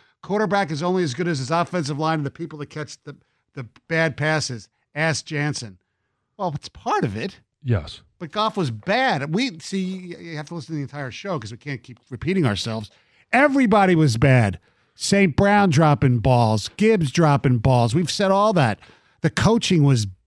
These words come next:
Speaker 1: bad. Everything was absolute bad. There were a couple of little bright spots in there. Reeves-Maybin, I thought, played well.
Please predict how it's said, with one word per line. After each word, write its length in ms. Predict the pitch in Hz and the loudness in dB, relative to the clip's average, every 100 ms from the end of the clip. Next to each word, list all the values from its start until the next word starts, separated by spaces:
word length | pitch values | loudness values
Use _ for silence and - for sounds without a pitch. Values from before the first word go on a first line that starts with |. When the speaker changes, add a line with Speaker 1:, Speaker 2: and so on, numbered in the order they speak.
| - | -2
Speaker 1:
bad. 460 | 123 117 104 98 - | 2 2 0 -4 -4
Everything 640 | 220 262 233 196 156 156 | -2 0 0 0 0 0
was 320 | 143 147 160 - | 0 0 0 -2
absolute 680 | 165 180 151 - 170 180 156 | -2 -2 -4 -4 0 0 0
bad. 380 | 196 202 147 107 _ _ _ | -2 0 0 -4 _ _ _
There 80 | - | -12
were 20 | |
a 280 | 311 - - | -12 -12 -10
couple 320 | - 185 208 | -8 -4 -2
of 60 | 190 | 0
little 160 | 190 165 | 0 -2
bright 340 | 135 151 185 | -4 -4 -4
spots 440 | - 190 185 147 | -6 -4 -4 -2
in 140 | 185 185 | -2 0
there. 180 | 185 170 | 2 2
Reeves-Maybin, 680 | 156 139 120 127 165 175 | 2 0 -4 -2 0 0
I 80 | 175 | 0
thought, 280 | - 170 - | 0 -4 -2
played 300 | 170 170 143 | -4 -2 0
well. 440 | 147 165 165 156 | 0 2 2 -2